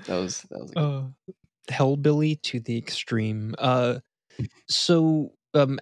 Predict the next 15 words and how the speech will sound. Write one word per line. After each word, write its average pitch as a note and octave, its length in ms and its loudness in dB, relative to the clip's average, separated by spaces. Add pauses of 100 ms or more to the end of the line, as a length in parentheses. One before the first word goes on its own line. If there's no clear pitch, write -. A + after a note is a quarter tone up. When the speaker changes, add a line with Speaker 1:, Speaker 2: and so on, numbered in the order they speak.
(120)
Speaker 2:
a-, - 180 -2
actually D#3+ 240 4
kind G3 180 2
of D#3+ 120 0
going E3+ 260 4
off C3+ 240 2
of A#2 120 0
that, A2 260 2 (240)
the, A#2+ 520 2
the A#2+ 580 -2
principal A#2 460 0
office A2+ 360 0
scene, G#2+ 480 0 (400)
that C3 500 2
is B2 560 2